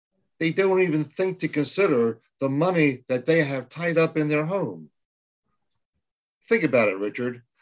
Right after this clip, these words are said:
That may be a hundred and fifty thousand, two hundred, three hundred thousand, even more of wealth that is just a housing unit sitting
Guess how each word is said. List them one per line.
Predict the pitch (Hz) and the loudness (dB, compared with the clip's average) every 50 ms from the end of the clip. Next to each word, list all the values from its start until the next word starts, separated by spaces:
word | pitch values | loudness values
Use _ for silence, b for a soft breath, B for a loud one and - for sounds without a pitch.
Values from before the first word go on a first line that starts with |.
| _ _ - | _ _ -6
That | 202 202 185 - | -4 -4 -4 -2
may | 185 180 165 | -2 -2 2
be | 127 160 156 | 4 4 4
a | 143 131 127 | 4 4 2
hundred | 123 131 185 214 180 202 190 160 | 0 -4 -6 -4 -2 -2 -4 -4
and | 151 - | -4 -4
fifty | - 165 151 - 160 147 | -4 -4 -2 0 -2 0
thousand, | 151 151 135 127 123 113 123 - - - | 0 0 0 0 0 -2 -4 -8 -10 -4
two | - 240 220 | -2 0 2
hundred, | 196 165 143 120 117 123 123 | 4 2 2 0 -2 -6 -8
three | - - - 214 214 196 | -8 -6 -4 -2 -2 0
hundred | 185 175 151 147 151 147 | 0 0 0 0 -2 -2
thousand, | - 165 165 170 160 139 165 160 151 | 0 0 0 0 0 -2 -2 -4 -4
even | - 180 208 170 170 170 | -4 -6 -4 -2 -2 0
more | 160 160 156 160 170 190 214 220 208 160 127 113 110 113 113 | 0 2 2 2 2 4 4 6 6 6 6 4 2 0 -2
of | 113 123 127 120 | -2 -2 -2 -4
wealth | 120 131 175 190 151 120 113 110 - - - _ _ _ _ _ _ _ _ _ _ _ _ - | -4 -2 0 2 2 2 0 -4 -6 -16 -20 _ _ _ _ _ _ _ _ _ _ _ _ 0
that | 139 139 135 | 2 2 2
is | 135 131 123 107 | 2 0 -2 -6
just | - - 175 190 190 170 - - - | -4 0 0 0 0 -2 -8 -8 -6
a | 123 127 127 | -4 -4 -4
housing | 120 120 - - 185 196 202 185 156 160 151 131 123 | -4 -6 -6 -2 0 0 0 2 2 2 2 2 2
unit | 113 117 117 113 110 113 104 - - _ _ _ _ _ _ _ - | 2 0 0 0 0 -2 -4 -6 -12 _ _ _ _ _ _ _ -16
sitting | - - - - 160 156 143 156 156 151 151 147 143 | -12 -8 -2 0 2 2 4 4 2 2 0 -2 -4